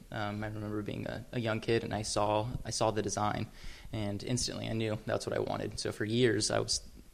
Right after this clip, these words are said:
asking for that one design, and, uh, I would ask over and over and over again,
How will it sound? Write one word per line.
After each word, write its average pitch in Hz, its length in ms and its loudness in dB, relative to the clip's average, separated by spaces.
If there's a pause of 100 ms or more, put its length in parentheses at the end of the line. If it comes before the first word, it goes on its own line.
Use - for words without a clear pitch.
(160)
asking 107 400 0
for 104 120 -2
that 104 220 4
one 104 300 2
design, 101 460 0 (460)
and, 101 480 -2
uh, 101 360 0 (320)
I - 60 -2
would - 80 0
ask 95 260 0
over 113 260 6
and 110 100 4
over 110 200 4
and 107 100 2
over 107 220 4
again, 107 440 0